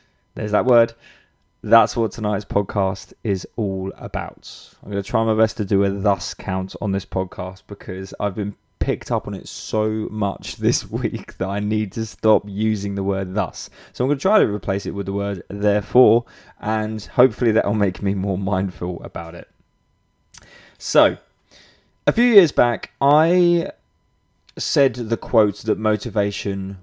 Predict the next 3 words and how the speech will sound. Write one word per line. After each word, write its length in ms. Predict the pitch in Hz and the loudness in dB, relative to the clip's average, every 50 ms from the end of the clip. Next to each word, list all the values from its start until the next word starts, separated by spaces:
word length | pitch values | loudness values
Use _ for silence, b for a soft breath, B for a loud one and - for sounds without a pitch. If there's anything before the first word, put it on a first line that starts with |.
| _ _ - | _ _ -4
was 720 | 98 98 98 98 98 98 90 - - - - - _ _ _ _ | 0 0 0 0 0 -4 -6 -10 -12 -14 -16 -20 _ _ _ _
bullshit. 640 | - 233 233 - - - - - - - - - - _ _ _ _ _ _ _ _ _ _ _ _ _ _ _ _ _ _ - | -2 0 0 0 -2 -4 -6 -8 -8 -12 -16 -20 -20 _ _ _ _ _ _ _ _ _ _ _ _ _ _ _ _ _ _ -6
And 540 | 143 147 156 156 160 160 151 - - - | -4 -2 -2 -2 -2 -4 -6 -6 -8 -8